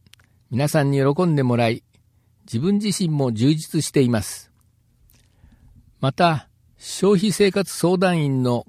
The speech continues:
国家資格も取得したので、ますます頑張っていきたいと考えています。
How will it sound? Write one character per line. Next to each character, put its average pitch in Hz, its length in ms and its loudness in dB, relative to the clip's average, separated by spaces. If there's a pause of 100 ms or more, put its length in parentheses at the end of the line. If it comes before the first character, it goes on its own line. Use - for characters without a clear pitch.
国 127 220 -8
家 190 160 -4
資 - 120 -6
格 160 200 -2
も 160 120 0
取 - 100 -6
得 139 260 -2
し - 60 -6
た 147 100 0
の 120 100 0
で、 101 180 -4 (640)
ま - 100 -4
す - 100 -6
ま 220 160 0
す 165 120 -4
頑 147 200 0
張 147 180 2
っ - 20 -20
て 135 120 -2
い 120 60 -2
き - 60 -14
た 131 120 0
い 123 80 -2
と 117 140 -2
考 120 80 -2 (160)
え 117 80 -2
て 113 100 -4
い 104 60 -2
ま 104 120 -6
す。 - 240 -18